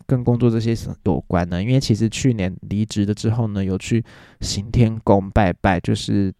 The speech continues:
台北比较很有名那间行天宫。那行天宫那，那一边那时候主要是因为，反正就是心情也是波荡嘛，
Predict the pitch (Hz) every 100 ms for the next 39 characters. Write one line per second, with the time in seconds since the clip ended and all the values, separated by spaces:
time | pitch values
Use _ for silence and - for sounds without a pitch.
0 | - - 107 - 107 95 104 - 101 117
1 | 120 101 101 110 110 107 92 87 92 85
2 | - - - - 214 226 151 151 151 147
3 | 147 135 - 151 139 131 - 131 123 127
4 | 131 123 120 - 107 107 113 117 - 107
5 | 113 113 110 101 78 57 - 117 143 143
6 | 135 - 131 127 107 107 123 117 - 113
7 | 110 - 120 95 65 80